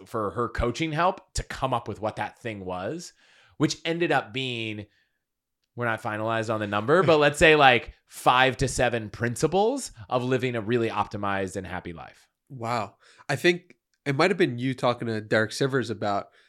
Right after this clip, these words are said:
Speaker 2: how we go around life and we don't know about ourselves. And I was like, "Oh my God, that is so true." Like, I, I remember, like,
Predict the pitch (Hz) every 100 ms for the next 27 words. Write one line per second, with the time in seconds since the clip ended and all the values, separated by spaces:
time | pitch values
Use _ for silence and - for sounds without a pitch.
0 | - 127 117 123 117 113 _ _ _ _
1 | _ 139 135 143 143 123 117 117 117 113
2 | 110 110 113 113 107 120 113 - 110 107
3 | 107 104 - 110 104 95 - 113 90 -
4 | - - _ _ _ - 135 139 131 123
5 | 107 - _ _ _ _ _ _ _ 151
6 | 185 117 - 131 143 107 131 180 170 -
7 | 131 - - 160 - _ _ - 135 147
8 | - 165 170 180 185 165 127 -